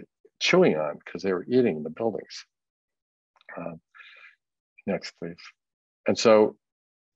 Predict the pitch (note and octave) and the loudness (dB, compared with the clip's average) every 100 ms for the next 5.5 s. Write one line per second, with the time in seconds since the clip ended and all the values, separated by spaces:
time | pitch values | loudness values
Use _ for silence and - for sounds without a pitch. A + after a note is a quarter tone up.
0 | _ _ _ _ _ _ _ _ _ - | _ _ _ _ _ _ _ _ _ 0
1 | D3+ - C3+ G#2 F2+ - - B2+ B2+ - | 2 4 6 6 4 -2 0 2 2 2
2 | F2 D#2+ - G#2 G#2 G2 F#2+ G2 F#2+ F2+ | 0 0 -4 -2 2 2 4 4 2 -4
3 | E2 - G2 F#2+ - - D#2 D2+ _ _ | -14 -12 -10 -10 -12 -14 -12 -12 _ _
4 | _ _ _ _ _ - G#2 F#2+ F#2 G#2 | _ _ _ _ _ -6 -2 0 2 4
5 | G#2+ G2+ F#2 F2 | 4 2 0 0